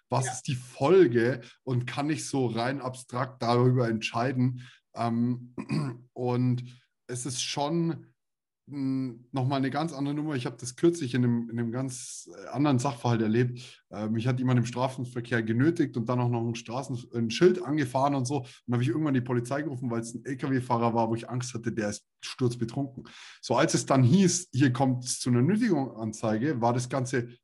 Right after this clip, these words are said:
Speaker 1: viel ernster und ich hab viel weniger gedacht, „Boah, ich weiß gar nicht, ob ich will, dass der bestraft wird.“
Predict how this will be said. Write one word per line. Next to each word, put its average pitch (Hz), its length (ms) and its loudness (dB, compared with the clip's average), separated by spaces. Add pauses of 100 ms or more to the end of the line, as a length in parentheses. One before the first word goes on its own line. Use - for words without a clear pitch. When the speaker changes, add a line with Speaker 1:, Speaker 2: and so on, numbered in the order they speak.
(160)
Speaker 1:
viel 135 180 0
ernster 143 580 2
und 131 140 4
ich 123 100 0
hab 127 160 -2
viel 143 240 -6
weniger 170 320 0
gedacht, 123 380 -4
„Boah, 127 180 0
ich 123 180 -6
weiß 120 220 -6
gar 139 100 -4
nicht, 135 120 -4
ob 117 80 -2
ich 117 120 -10
will, 147 120 0
dass 196 160 -2
der 110 100 -6
bestraft 110 560 -6
wird.“ 131 240 -2